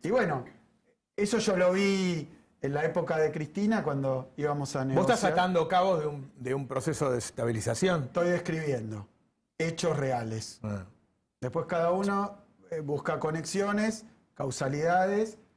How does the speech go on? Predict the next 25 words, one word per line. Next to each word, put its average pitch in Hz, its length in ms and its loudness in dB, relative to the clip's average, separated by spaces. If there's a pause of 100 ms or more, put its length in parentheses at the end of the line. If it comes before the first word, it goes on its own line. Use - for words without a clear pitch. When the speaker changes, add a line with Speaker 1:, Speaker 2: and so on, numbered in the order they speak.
(280)
Speaker 1:
o, 120 600 -2
o, 117 480 -6 (460)
eh, 113 460 -4
o, 123 120 -6
digamos, 127 320 -2
deliberación, 131 1120 -2 (480)
eh, 113 460 -4 (140)
y, 120 260 -6
y 120 200 -4
decisión. 113 600 -6
Pero 135 300 -2
lo 131 140 -2
que 151 80 0
digo 175 280 0
es, 135 200 -4 (240)
se 147 160 -2
inicia 175 320 0
ese 151 140 0
proceso. 127 420 -4
Después, 240 580 2 (540)
si 143 120 -2
yo 185 160 0
no 190 120 2
me 190 80 0
equivoco, 220 720 2